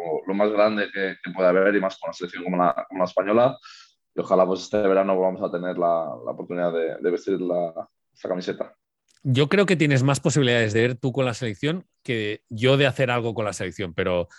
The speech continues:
Speaker 2: ojalá pase y, y te salude, te salude en persona, cuenta con ello.
Speaker 1: Muy bien. Sí, es verdad que están ahora mucho con el tema de, de tweets, de
Speaker 2: Sí,
Speaker 1: todo esto,
Speaker 2: sí, sí.
Speaker 1: porque mi última entrevista con ellos, que fue hace tres o cuatro semanas,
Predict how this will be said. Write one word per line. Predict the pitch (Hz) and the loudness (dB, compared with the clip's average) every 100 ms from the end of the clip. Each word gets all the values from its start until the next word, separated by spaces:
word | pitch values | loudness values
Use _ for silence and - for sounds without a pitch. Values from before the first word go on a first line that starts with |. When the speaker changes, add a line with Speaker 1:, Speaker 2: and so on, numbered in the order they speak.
| - - | -10 -4
Speaker 2:
ojalá | 123 120 139 139 | 0 4 4 2
pase | 139 170 170 | 2 4 6
y, | 139 123 117 117 | 6 4 2 0
y | 120 | -2
te | 127 | -2
salude, | 127 117 127 131 123 117 | 0 0 2 2 4 2
te | 117 | 0
salude | 120 117 123 | 0 0 0
en | 113 | -2
persona, | 104 - 95 | -4 -6 -8
cuenta | 104 107 | -6 -4
con | 104 95 | -4 -6
ello. | 85 85 _ _ _ _ _ _ _ _ _ - | -10 -16 _ _ _ _ _ _ _ _ _ -4
Speaker 1:
Muy | |
bien. | 98 | -2
Sí, | - | 2
es | 147 | 4
verdad | 147 151 | 4 4
que | 175 | 2
están | 170 151 | 2 2
ahora | 143 131 | 4 2
mucho | 120 147 143 | 2 -2 -2
con | 135 | 0
el | 117 | 0
tema | 120 120 113 | 0 -2 0
de, | 110 104 104 104 101 - _ _ | 0 0 0 -2 -6 -10 _ _
de | - 95 | -2 0
tweets, | 123 135 127 120 | 2 4 2 0
de | 117 | 4
Speaker 2:
Sí, | 110 110 107 | 6 6 6
Speaker 1:
todo | 107 | 2
esto, | 120 | 0
Speaker 2:
sí, | 120 | -4
sí. | 107 101 | -2 0
Speaker 1:
porque | 101 95 - | -2 -4 -6
mi | 120 | -6
última | 117 127 127 | -2 -2 0
entrevista | 123 123 123 127 | -2 -4 -2 0
con | 123 127 | 0 -2
ellos, | 135 147 - | -2 -4 -8
que | - | -6
fue | 117 | -4
hace | 120 117 113 110 - | -2 -2 -4 -8 -12
tres | 120 | -4
o | 113 | -2
cuatro | 110 113 | -4 -6
semanas, | 110 117 143 160 - | -6 -4 -4 -6 -10